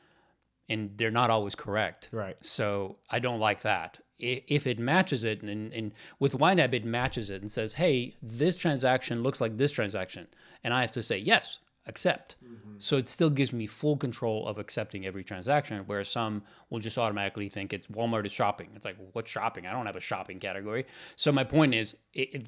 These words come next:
Speaker 1: it's got some really great things in there. But yes, the reporting is great. Uh, the connection to the credit cards, right? If you're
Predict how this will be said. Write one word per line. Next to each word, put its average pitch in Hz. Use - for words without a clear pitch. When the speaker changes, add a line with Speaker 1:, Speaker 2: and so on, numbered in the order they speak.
Speaker 1:
it's 131
got 139
some 117
really 131
great 117
things 117
in 117
there. 101
But 113
yes, 113
the 113
reporting 127
is 127
great. 117
Uh, 104
the 113
connection 160
to 139
the 127
credit 160
cards, -
right? 117
If 113
you're 123